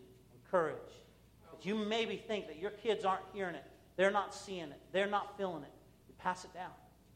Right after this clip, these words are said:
When you stand firm in the fire, and when you stand with joy and peace in Christ Jesus, you pass it on to your kids. And you may think everything's going on. I, I mean, I, I got something. I got something crazy here.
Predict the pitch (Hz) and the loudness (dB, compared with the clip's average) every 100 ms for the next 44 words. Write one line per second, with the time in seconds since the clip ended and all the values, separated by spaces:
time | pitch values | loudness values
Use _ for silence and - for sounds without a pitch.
0 | - - - - - - - - 156 185 | -20 -20 -20 -20 -20 -20 -20 -4 -2 0
1 | 202 - 226 196 - 208 208 196 185 202 | -2 -2 -2 -2 2 2 2 -2 -2 2
2 | 185 156 139 - - - - - 156 160 | 2 2 -6 -16 -20 -20 -20 -10 -2 0
3 | 170 196 - 233 220 202 196 - 208 214 | 0 0 0 0 2 0 -4 0 4 6
4 | 214 185 170 - - 202 - 180 - 185 | 6 4 -2 -8 -10 -10 -10 -12 0 0
5 | - - 185 143 131 180 - 214 - 214 | 0 -6 -10 -10 -14 -16 -10 -6 -6 0
6 | 185 202 160 - - - - 208 170 - | 0 0 -4 -12 -18 -20 -10 -4 -2 -2
7 | 220 202 156 - - - - 165 233 226 | 2 4 2 -4 -14 -18 -6 0 2 2
8 | 214 233 214 208 202 202 220 202 190 208 | 2 2 2 2 2 2 0 -4 0 4
9 | 196 196 175 190 190 196 185 196 185 - | 6 6 6 4 4 4 4 4 2 -2
10 | 175 185 180 175 - 143 - - - - | 2 2 2 -6 -8 -12 -14 -20 -20 2
11 | 175 175 180 - 180 170 156 147 151 | 2 4 -4 -2 0 0 -4 -10 -8